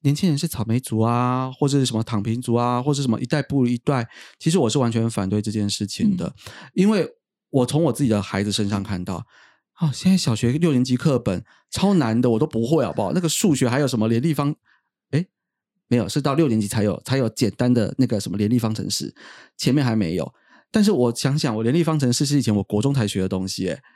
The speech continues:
Speaker 2: 嗯。
Speaker 1: 现在小朋友资讯的接触、课程、
Speaker 2: 嗯，
Speaker 1: 课纲，
Speaker 2: 嗯。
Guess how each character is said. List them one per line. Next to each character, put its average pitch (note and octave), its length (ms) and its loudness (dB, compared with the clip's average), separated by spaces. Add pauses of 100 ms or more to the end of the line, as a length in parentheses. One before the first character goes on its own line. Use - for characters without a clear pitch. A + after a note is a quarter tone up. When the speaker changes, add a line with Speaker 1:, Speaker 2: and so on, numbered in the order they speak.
(180)
Speaker 2:
嗯。 G3 320 -6
Speaker 1:
现 B3 180 -2
在 G#3+ 80 2
小 A#2 160 0
朋 B2 200 0
友 A#2 260 0
资 D3+ 240 2
讯 D3 180 2
的 A2+ 120 4
接 A#2 240 0
触、 A2+ 360 -4
课 - 240 0
程、 G2+ 340 -2
Speaker 2:
嗯， A2+ 100 -8
Speaker 1:
课 - 240 0
纲， A2+ 320 -2
Speaker 2:
嗯。 B2 60 -8